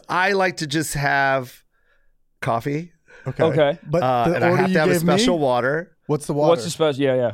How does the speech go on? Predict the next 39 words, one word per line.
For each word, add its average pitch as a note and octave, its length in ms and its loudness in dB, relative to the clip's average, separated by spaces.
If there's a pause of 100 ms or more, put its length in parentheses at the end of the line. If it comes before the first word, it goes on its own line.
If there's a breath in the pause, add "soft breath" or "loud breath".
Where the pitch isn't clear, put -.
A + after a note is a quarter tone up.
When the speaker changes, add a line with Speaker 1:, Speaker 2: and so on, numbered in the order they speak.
(120)
Speaker 1:
It's A2+ 160 -6
P - 240 -2
H. A#2 320 -2
It's - 180 -10
called, A#2 320 -2
uh, G#2+ 360 -2
it's - 180 -6
called C3 260 -4
P A#2 160 -6
H. G2+ 460 -6
Speaker 2:
Okay. D#3 180 -4
Speaker 1:
Perfect A#2+ 260 -4
hydration. A2+ 560 -6
Speaker 2:
If - 140 -20
you C#3+ 80 -4
said, B3+ 140 -2
like, F3+ 160 -4
Arrowhead, C3 340 -2
I'd A#2+ 140 -4
be B2+ 80 -2
like, A#2+ 120 -4
"You're C3+ 160 -4
not B2 200 -2
a - 20 -4
real A2 160 -2
person." A2 320 -4
Speaker 1:
Yeah. C3 60 2
Speaker 3:
Yeah. B2+ 280 4
Oh, F#3+ 100 6
Speaker 2:
<laughs> F#3 140 2
Could - 20 -2
you A3 80 6
Speaker 3:
Dasani, A#3+ 760 4
Speaker 2:
imagine? A3+ 40 6
Speaker 3:
uh, G3 440 2
Speaker 1:
<laughs> - 40 -10
Yeah, D#3+ 320 2
yeah, D#3+ 220 0
yeah. D#3 320 0